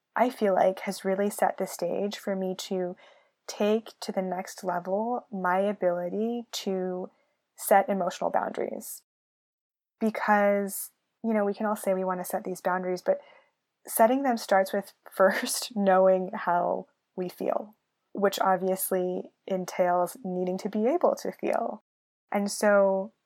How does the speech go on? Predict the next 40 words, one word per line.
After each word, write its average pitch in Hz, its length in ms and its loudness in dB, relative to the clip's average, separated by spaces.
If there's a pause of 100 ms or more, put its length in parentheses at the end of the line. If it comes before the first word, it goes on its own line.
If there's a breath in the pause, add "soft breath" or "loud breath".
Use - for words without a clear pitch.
(260)
just 220 200 -6
to 214 60 -8
ground 196 260 2
it 190 80 2
in 190 80 -4
an 185 80 -4
example, 185 580 0
like, 180 220 -2 (220)
prior, 208 520 4
my 190 140 2
pattern 185 720 -2
before 190 380 6
this 185 160 -2
session, 185 640 -4 (140)
let's 190 220 -4
say, 185 400 -2 (240)
you 214 60 -2
know, 185 200 -2
during 190 220 2
this 185 180 -2
uncoupling 185 400 -4
process, - 480 -2 (240 loud breath)
if 202 120 2
I 202 120 6
had 214 260 -2
been 185 400 0 (280 loud breath)
annoyed 185 560 -2
or 185 260 -2
hurt 196 260 2
about 185 280 2
something, 180 640 -6
lots 185 260 -4
of 185 120 -6
<laughs> - 40 -6
opportunities - 600 -12
to 185 100 -10
be 185 100 -6
hurt 180 240 -4
about 185 240 2
something, 185 500 -4